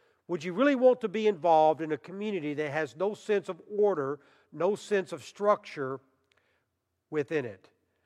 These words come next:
You know, there, there are those individuals that want to live without laws. Uh, they say there's no authority outside of the individual. And when you get that type of attitude,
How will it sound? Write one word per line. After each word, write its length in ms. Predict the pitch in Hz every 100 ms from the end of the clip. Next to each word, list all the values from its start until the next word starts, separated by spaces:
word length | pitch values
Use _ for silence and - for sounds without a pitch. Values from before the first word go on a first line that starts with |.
| _ _ _ -
You 80 | 127
know, 280 | 127 135 139
there, 180 | 151 143
there 260 | 160 160 156
are 380 | 165 196 170
those 280 | 156 170 160
individuals 920 | 175 151 135 185 147 143 139 135 - _ _ _ _ 131
that 380 | 156 147 143 - _ _ _ _ _ _ _ _
want 240 | 143 175 160
to 60 |
live 200 | 175 185
without 320 | 156 170 180
laws. 500 | 147 117 98 101 - _ _ _ _ _ -
Uh, 140 | 127
they 180 | 131 180
say 300 | - 196 175
there's 280 | 160 151 -
no 320 | 170 202 196 -
authority 640 | 160 - 214 196 160 165
outside 880 | 160 165 - - 226 214 160 151 156 - _ -
of 160 | 160 151
the 140 | 156
individual. 720 | 151 139 151 190 143 113 95 90 _ _ _ _
And 140 | 147 165
when 120 | 180
you 120 | 180
get 240 | 151 302
that 240 | 285 240 -
type 240 | 214 170
of 100 | 156
attitude, 640 | 202 220 170 139 139 139